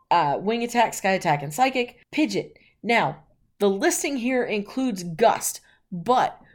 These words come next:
with the Flying Cup and Pokemon Go Battle Night being postponed, we don't have access to Gust. So that may not give Pidgeot a, uh, the advantage that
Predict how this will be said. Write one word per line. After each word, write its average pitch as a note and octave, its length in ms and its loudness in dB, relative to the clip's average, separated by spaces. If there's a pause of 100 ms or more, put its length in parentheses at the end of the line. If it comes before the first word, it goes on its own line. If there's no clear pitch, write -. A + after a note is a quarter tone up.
(160)
with G#3 600 2 (260)
the F#3 520 6
Flying C4 520 2
Cup A#3+ 460 0
and F3+ 260 -2
Pokemon E3 480 -2
Go C#3+ 140 2
Battle A3+ 380 2
Night G#3+ 420 -2
being F#3+ 520 0 (360)
postponed, G#3 840 0 (280)
we G3+ 200 -2
don't C4 220 0
have B3+ 300 2
access A#3 540 -2
to G3 120 -6
Gust. F3+ 500 0 (300)
So G#3 220 0
that G#3+ 240 4
may A#3+ 500 0
not D4 500 -2
give C4+ 400 -4
Pidgeot A#3+ 440 0
a, F3+ 600 0
uh, F#3 80 -4
the F#3+ 140 4
advantage F#3+ 600 2
that E3+ 380 4